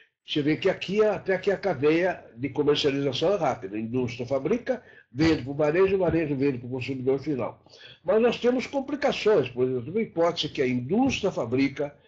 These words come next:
vende para uma distribuidora, atacadista, digamos, depois esta vende para, ah, o varejo, e o varejo vende. Então, quanto maior o é, os elos,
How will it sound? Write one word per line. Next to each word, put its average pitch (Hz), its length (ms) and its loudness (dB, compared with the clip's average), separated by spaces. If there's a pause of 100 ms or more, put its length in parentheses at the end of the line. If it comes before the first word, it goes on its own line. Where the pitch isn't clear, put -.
(280)
vende 220 540 4
para 180 200 2
uma 170 140 0
distribuidora, 185 1120 4 (540)
atacadista, 120 720 -6
digamos, 113 380 -2 (320)
depois 190 560 2
esta 220 440 2
vende 170 400 2
para, 156 520 0 (320)
ah, 113 180 0
o 127 160 -2
varejo, 170 540 6
e 143 80 4
o 151 80 6
varejo 160 800 2
vende. 113 400 -2 (100)
Então, 170 400 2 (720)
quanto 147 800 2
maior 131 640 4
o 185 180 6
é, 180 300 6
os 127 260 -2
elos, 156 720 2